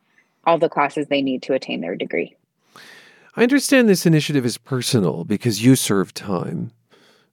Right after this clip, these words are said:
Speaker 2: Um,
Speaker 1: Yes.
Speaker 2: uh, you were twenty-two years old, an active duty Marine sentenced to five years. What struck you the most when you entered the prison system?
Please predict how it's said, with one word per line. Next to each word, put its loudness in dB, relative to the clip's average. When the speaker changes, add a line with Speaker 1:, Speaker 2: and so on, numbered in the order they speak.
Speaker 2:
Um, 2
Speaker 1:
Yes. -6
Speaker 2:
uh, 0
you -2
were 0
twenty-two 2
years 2
old, -4
an -8
active -2
duty 0
Marine 0
sentenced -6
to -8
five -2
years. -4
What 2
struck -2
you 6
the 6
most 4
when -2
you 2
entered -2
the -6
prison -6
system? -12